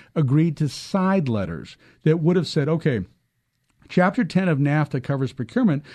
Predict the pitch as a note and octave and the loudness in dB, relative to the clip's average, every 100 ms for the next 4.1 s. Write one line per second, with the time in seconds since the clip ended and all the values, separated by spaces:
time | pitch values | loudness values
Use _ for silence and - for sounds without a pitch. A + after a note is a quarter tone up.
0 | - - D3+ E3 D#3+ G#3+ G#3+ D#3+ C3 D3 | -10 -2 0 2 2 4 4 2 2 2
1 | F3+ G#3+ E3+ C#3+ - B2+ C3 C3 C3 A#2+ | 2 2 2 0 -2 -6 -4 -2 -2 -2
2 | A2+ A2+ - - _ E3+ F#3 F#3+ D#3+ D#3+ | -4 -6 -10 -18 _ 0 2 2 2 0
3 | D3+ D#3 D3+ - C3+ - C3+ C3 A#2+ D#3+ | -2 -2 -2 -2 -4 -4 -4 -4 -2 -4
4 | G#2+ | -4